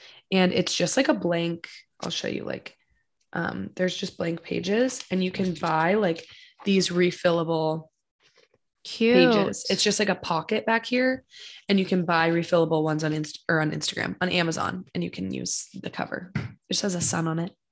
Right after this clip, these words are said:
Speaker 2: Yeah, no, that's so cute. I'm gonna link that in the
Speaker 1: Thanks.
Speaker 2: show notes 'cause I feel like I
Speaker 1: Yeah.
Speaker 2: wanna get one. I
Speaker 1: No,
Speaker 2: wanna
Speaker 1: you
Speaker 2: twin with
Speaker 1: totally
Speaker 2: you.
Speaker 1: should. They have a few different covers, and it's leather, and it's really nice. And I love bringing it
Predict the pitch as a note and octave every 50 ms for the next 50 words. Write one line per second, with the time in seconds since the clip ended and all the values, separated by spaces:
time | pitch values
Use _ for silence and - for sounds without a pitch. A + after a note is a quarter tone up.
0 | _ _ _ _ _ _ - G#3+ A3+ A3+ A3 A3 G#3+ G3+ G3+ G3+ G3 - - -
1 | - G3 F#3+ F#3 - G#3 - - F#3 G3 G3 G3+ G3+ G3 F3+ F3 F3 E3 - E3+
2 | E3 - C#4 B3 F#3 E3+ E3 - - F#3 F3 E3+ E3+ E3 - - - - - -
3 | - - G3+ - G3 F#3 - G3+ G3 G3 G3+ - - G3+ A3 G#3 G3 F3+ E3+ F3+
4 | F3 - - E3+ D3 A2+ G#2+ - G3+ - _ _ _ _ _ _ - G#3 A3+ B3+
5 | A#3+ G#3+ G#3 G3+ G3 A3+ A3 G#3 G3 F3 E3+ A3+ A3 G3 E3+ E3 E3+ - - -
6 | - - _ - A#3 A#3+ A#3+ A#3 A#3+ - A3 G#3+ G#3+ A#3 A3 B3 A#3 - - G3+
7 | F#3 F3+ F3 F3+ F#3 F3 F#3 F3+ E3+ - E3 E3 E3 E3+ E3+ F3 E3 E3 E3 E3
8 | D#3+ D#3 - - - G2+ G2+ - - - - - - - G#3 - F3 F3+ E3 D#3+
9 | - - - F#3+ F#3+ - -